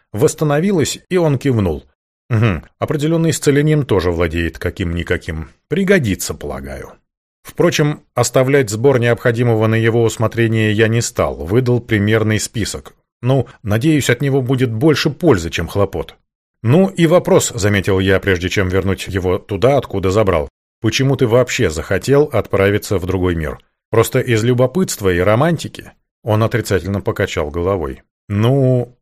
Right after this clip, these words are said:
не совсем. У меня есть практические соображения. Во-первых, там должно быть больше теней, так что будет проще прокачаться, а во-вторых, это возможность заполучить пару-тройку тамошних персон.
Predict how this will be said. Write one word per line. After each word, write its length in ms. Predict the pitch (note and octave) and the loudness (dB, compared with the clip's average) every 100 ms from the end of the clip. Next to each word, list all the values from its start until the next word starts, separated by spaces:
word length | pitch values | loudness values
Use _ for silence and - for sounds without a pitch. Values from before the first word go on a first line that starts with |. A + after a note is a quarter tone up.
| - | -4
не 160 | A#2 | -2
совсем. 540 | A2+ C3+ - A#2 E2+ D2+ - | 0 0 0 0 -2 -4 -4
У 100 | G2+ | 0
меня 220 | A#2+ C3 | 2 2
есть 300 | B2 - - | 0 -2 0
практические 640 | A#2+ - B2+ A#2+ - A2+ | 0 0 -4 -4 -2 -2
соображения. 760 | G#2+ A2 A2+ G2+ D#2+ C2+ C2 - _ - | 0 0 2 0 0 -6 -10 -12 _ -4
Во-первых, 540 | G2+ B2+ D3+ C3 - | -2 2 4 2 0
там 180 | C3 B2 | 0 2
должно 360 | B2 A#2 A2 | 4 2 2
быть 180 | A2+ G#2 | 0 0
больше 360 | F#2+ B2 A2+ A2+ | 0 0 2 0
теней, 460 | B2+ B2+ E3 E3 - | 0 2 2 0 -2
так 160 | G2 | -4
что 140 | - G#2 | -2 -4
будет 360 | F#2+ F#2+ E2+ | -2 -2 -4
проще 340 | - A#2 G2+ F2+ | 0 2 2 -2
прокачаться, 680 | G2 A2+ G#2+ G2 D#2+ - F#2 | -2 0 0 0 -2 -2 0
а 40 | |
во-вторых, 500 | G2+ - B2 D#3 - _ - | 0 2 2 2 -2 _ -2
это 180 | A#2+ | 0
возможность 720 | C#3+ B2+ C3+ D#3+ A#2+ C#3 - | 2 2 2 0 0 -4 -4
заполучить 600 | B2+ A2 B2+ A#2+ D3+ C3 - | -4 -2 0 0 -2 -6 0
пару-тройку 760 | B2 A#2+ - B2+ C3 B2+ G#2 _ _ - | 2 2 2 0 2 0 -2 _ _ 0
тамошних 520 | A2 A2 - G2+ - | 0 0 -2 -6 -4
персон. 480 | A#2+ G#2 G#2+ D2 | -4 0 -2 -2